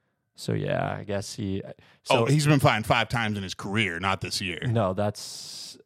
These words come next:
Speaker 1: that's this year.
Speaker 2: That's this year. Holy shit.
Speaker 1: Yeah, so I guess he is a repeat offender.
Speaker 2: Okay, so,
Speaker 1: So
Speaker 2: all right,
Speaker 1: that,
Speaker 2: here's
Speaker 1: that,
Speaker 2: the
Speaker 1: that turns into the Kareem Jackson
Speaker 2: Yeah, exactly. Kareem Jackson, who,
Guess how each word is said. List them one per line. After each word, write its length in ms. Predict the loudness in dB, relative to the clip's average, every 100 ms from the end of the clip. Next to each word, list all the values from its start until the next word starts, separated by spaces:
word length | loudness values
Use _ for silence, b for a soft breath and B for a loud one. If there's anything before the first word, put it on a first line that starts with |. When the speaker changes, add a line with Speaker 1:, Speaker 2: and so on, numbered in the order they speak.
| _
Speaker 1:
that's 280 | 0 0 -2
this 300 | -4 -4 -6
year. 300 | -12 -12 -14 -2
Speaker 2:
That's 200 | 0 0
this 320 | 4 4 4 0
year. 460 | 0 0 -4 -14 _
Holy 420 | -2 0 -2 -6 -2
shit. 160 | 0 0
Speaker 1:
Yeah, 300 | -2 -4 -8 -10
so 220 | -2 -2
I 60 |
guess 260 | 0 0 -2
he 100 | -6
is 140 | -6 -8
a 60 |
repeat 400 | -10 -10 -12 -14 _ -2
offender. 180 | 0 0 -2
Speaker 2:
Okay, 200 | -6 -8 _
so, 460 | -2 2 2 0 -6 _ _ _
Speaker 1:
So 120 | -2 2
Speaker 2:
all 60 |
right, 200 | 4 4
Speaker 1:
that, 180 | 6 6
Speaker 2:
here's 20 |
Speaker 1:
that, 140 | 2 -4
Speaker 2:
the 60 | 2
Speaker 1:
that 320 | 2 2 -4 _ _
turns 280 | -2 0 0
into 200 | -2 0
the 100 | 0
Kareem 300 | 2 0 2
Jackson 420 | 2 2 2 4
Speaker 2:
Yeah, 240 | 6 6 4
exactly. 520 | 0 0 -2 -2 -6
Kareem 360 | -2 2 2 4
Jackson, 640 | 4 2 0 -2 -2 -2 4
who, 440 | 6 8 4 0